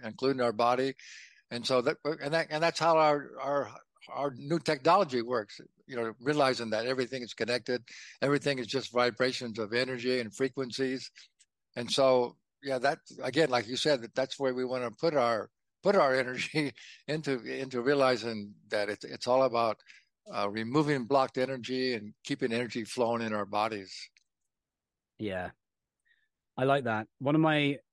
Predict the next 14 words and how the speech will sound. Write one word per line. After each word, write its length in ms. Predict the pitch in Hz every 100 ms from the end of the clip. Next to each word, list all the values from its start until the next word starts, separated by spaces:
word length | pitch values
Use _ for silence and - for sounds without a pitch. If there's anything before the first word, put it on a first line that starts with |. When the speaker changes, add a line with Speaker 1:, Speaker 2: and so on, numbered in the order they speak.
| _ -
Speaker 2:
favorite 480 | 156 131 135 117 - - _
people 260 | 135 117 110
in 80 | 104
this 160 | 92
world, 180 | 120 104
of 100 | -
course, 260 | 110 101 98
is 80 |
Tesla. 540 | - 156 113 110 104 107 _ _ _ _ _ 107
Speaker 1:
Mm-hmm. 120 | 104
Speaker 2:
And 380 | 117 117 110 - -
he 220 | 127 143
Speaker 1:
Yeah. 160 | 120 123
Speaker 2:
said, 320 | 127 120 98